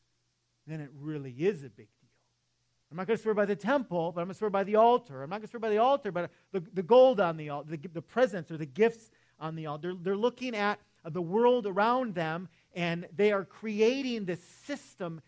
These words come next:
in their minds where they say, "Hey, if I swear by this, uh, then I have an out. But if I swear by this, uh, then I need to be true to my word." And Jesus looks at them and says to them,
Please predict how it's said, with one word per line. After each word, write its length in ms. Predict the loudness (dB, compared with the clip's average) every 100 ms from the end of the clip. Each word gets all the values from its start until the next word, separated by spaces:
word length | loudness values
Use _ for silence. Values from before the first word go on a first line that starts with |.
| _ -8
in 140 | -6
their 160 | -6 -4
minds 580 | 0 0 0 -4 -10 -8
where 280 | -4 -4 -4
they 200 | -4 -6
say, 320 | -6 -6 -6 _ -2
"Hey, 160 | 0 0
if 180 | -2
I 140 | -6 -6
swear 400 | -10 -4 -2 0
by 240 | 0 -2 -6
this, 320 | -2 -2 -2 -10 _ _ _ -16
uh, 100 | -10
then 180 | -6 -4
I 100 | -4
have 220 | -4 -8
an 80 | -12
out. 260 | -14 -16 _ _ _ _ _ _ _ _ _ _ _ _ -12
But 100 | -12
if 160 | -10
I 140 | -12 -14 -18
swear 280 | -12 -8 -8
by 220 | -10 -14 -12
this, 600 | 2 2 2 -6 -20 -20 _ _ _ _ _ -20
uh, 60 | -18 -6
then 280 | 0 0 0
I 120 | -4
need 260 | -8 -14 -16
to 40 |
be 140 | -20
true 300 | -20 -16 -16
to 60 | -16
my 180 | -18 -20
word." 320 | -18 -18 -18 _ _ _ _ _ _ _ _ _ _ _ _ _ _ _
And 120 | -14
Jesus 420 | -10 -10 -10 -12
looks 300 | -6 -6 -6
at 180 | -10 -10
them 260 | -14 -18 -18
and 160 | -20 -20
says 380 | -10 -6 -6 -8
to 80 | -18
them, 260 | -16 -18